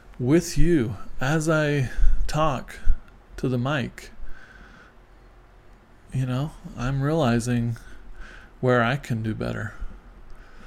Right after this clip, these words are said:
I think I've talked on this episode, not this specific episode, but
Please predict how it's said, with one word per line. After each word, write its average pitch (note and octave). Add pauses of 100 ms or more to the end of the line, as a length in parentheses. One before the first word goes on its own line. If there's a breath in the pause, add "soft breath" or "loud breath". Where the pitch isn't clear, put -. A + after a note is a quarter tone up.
(1400 loud breath)
I B2+
think B2+
I've A#2+
talked C3
on A#2+
this B2+ (1300 loud breath)
episode, C3+
not B2+
this A#2+ (160)
specific B2
episode, C3
but A2+